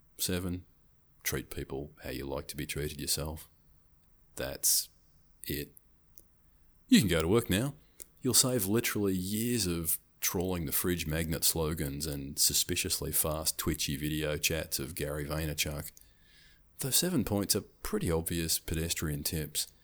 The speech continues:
That's why most people don't actually do them. They want to believe that success is more complicated than it is. They're looking for the secret winning edge, the two percent competitive advantage over others. So they turn to neuro-linguistic programming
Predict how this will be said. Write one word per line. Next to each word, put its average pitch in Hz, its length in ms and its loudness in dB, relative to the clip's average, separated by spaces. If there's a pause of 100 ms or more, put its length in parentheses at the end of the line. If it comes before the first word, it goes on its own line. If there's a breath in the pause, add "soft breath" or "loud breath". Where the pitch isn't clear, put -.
(300 loud breath)
That's 151 240 0
why 90 80 2
most 80 300 0
people 73 400 -2
don't 76 280 -2
actually 80 380 0
do 71 220 -2
them. 76 260 -4 (600)
They 92 100 0
want 131 140 -2
to 92 60 -4
believe 78 360 -2
that - 140 -2
success 80 500 0
is 73 100 -4
more 73 140 -2
complicated 78 720 -4
than 73 160 -4
it 73 100 -6
is. 78 360 -4 (500 loud breath)
They're 98 100 0
looking 117 280 2
for - 100 2
the 76 80 0
secret 98 480 2
winning 82 320 0
edge, 73 280 -2
the 73 100 -6
two - 180 2
percent - 560 0
competitive 78 560 0
advantage 73 540 -2
over 71 280 -2
others. - 360 -2 (580 loud breath)
So - 220 4
they 82 100 0
turn 82 300 0
to 76 160 -2
neuro-linguistic 76 960 -2
programming 76 680 -2